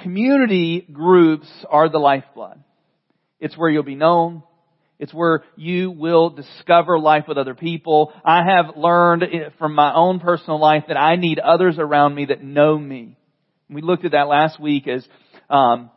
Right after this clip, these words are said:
we looked at that idea that without having, we, we would let the deceitfulness of sin harden our hearts. But if we have our brothers and sisters around us that can strengthen us and speak that into our lives,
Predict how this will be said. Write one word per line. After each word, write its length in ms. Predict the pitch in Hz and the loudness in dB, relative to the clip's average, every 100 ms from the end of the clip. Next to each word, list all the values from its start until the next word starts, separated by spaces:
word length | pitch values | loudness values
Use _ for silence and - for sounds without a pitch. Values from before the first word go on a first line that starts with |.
| _ _ _ _ _ _ | _ _ _ _ _ _
we 140 | 160 | -4
looked 220 | 156 170 | -2 0
at 80 | 175 | 0
that 140 | 156 151 | 0 2
idea 500 | 156 151 156 165 151 | 2 0 2 2 2
that 160 | 143 - _ | 0 -4 _
without 560 | 156 156 170 170 202 208 | -6 -4 0 2 2 0
having, 540 | - 185 180 170 147 | -2 2 2 0 0
we, 140 | 165 | 0
we 180 | 180 160 | 0 0
would 140 | 180 170 | -2 2
let 200 | 180 170 | 0 0
the 100 | 156 | -4
deceitfulness 880 | 156 - - 208 220 202 185 170 | -6 -8 -2 -2 -2 -4 -2 -2
of 80 | 160 - | -6 -10
sin 400 | 165 156 143 123 - _ _ _ _ _ _ | -4 0 0 -4 -18 _ _ _ _ _ _
harden 480 | - 202 202 190 170 | -16 0 2 2 -2
our 120 | 143 | -2
hearts. 400 | 151 156 135 _ | 2 2 0 _
But 120 | 160 - _ _ | -6 -6 _ _
if 240 | 170 185 | 0 0
we 180 | 175 185 | -4 -4
have 440 | 170 190 185 165 - _ | 0 2 2 0 -8 _
our 140 | - 160 | 0 0
brothers 680 | 143 165 208 208 190 185 190 | 2 4 4 6 4 2 -2
and 140 | 160 | -10
sisters 480 | - 196 185 196 160 | -2 0 0 -2 -2
around 500 | 143 135 175 185 180 | -4 -2 2 2 4
us 200 | 165 156 175 | 2 2 -2
that 120 | 151 | -10
can 160 | 156 147 - - | -14 -18 -20 -20
strengthen 500 | 175 185 196 - 156 | -10 -8 -8 -6 -6
us 160 | 147 | -6
and 120 | 147 135 - | -10 -18 -20
speak 360 | _ 175 185 175 | _ -10 -10 -6
that 160 | 156 147 | -6 -6
into 240 | 151 151 | -10 -8
our 140 | 139 | -6
lives, 340 | 131 139 135 | -2 -2 -2